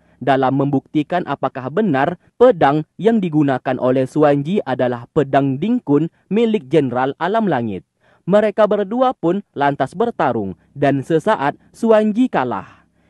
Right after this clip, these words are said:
Di sini wakil sekte Lize merasa heran kenapa pedang itu tiba-tiba tidak berguna, padahal sebelumnya sangatlah kuat. Sedikit info, pedang Dingkun sebelumnya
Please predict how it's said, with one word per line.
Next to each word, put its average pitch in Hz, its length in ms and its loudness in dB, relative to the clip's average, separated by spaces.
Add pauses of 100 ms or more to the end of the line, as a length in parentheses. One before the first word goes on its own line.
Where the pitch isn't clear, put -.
Di 180 160 -4
sini 233 320 0
wakil 160 400 2
sekte 156 400 -2
Lize 170 480 0 (240)
merasa 202 400 0
heran 185 480 -2 (160)
kenapa 214 400 -2
pedang 165 320 -2
itu 175 320 0
tiba-tiba 202 560 0
tidak 139 240 -2
berguna, 139 560 0 (240)
padahal 135 400 0
sebelumnya 160 880 -2
sangatlah 139 560 -4
kuat. 117 320 -2 (400)
Sedikit 202 560 -2
info, 214 400 2 (240)
pedang 208 320 2
Dingkun 190 480 2
sebelumnya 165 720 2